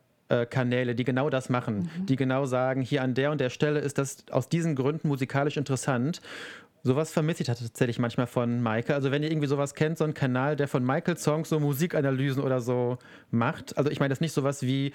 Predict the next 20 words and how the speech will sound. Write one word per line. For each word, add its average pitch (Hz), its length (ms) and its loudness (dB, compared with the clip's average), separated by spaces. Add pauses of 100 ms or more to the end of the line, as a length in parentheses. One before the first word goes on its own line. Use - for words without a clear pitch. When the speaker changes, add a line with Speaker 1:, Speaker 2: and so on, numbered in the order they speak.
(120)
Speaker 1:
"Hier, 151 320 0
hört 147 160 0
euch 139 140 0
mal 135 180 0
die 127 460 -2
Multitracks 127 600 0
an." 139 360 0
Das 131 240 -2
meine 131 180 0
ich 127 40 -4
jetzt 135 140 -2
nicht, 151 140 0
sondern 139 260 0
wirklich 143 280 -2
das 127 180 -4
musikalisch, 143 640 0
musiktheoretisch 139 580 0
erklärt. 139 320 0
Dann 123 140 2
Speaker 2:
Mhm. 120 60 -2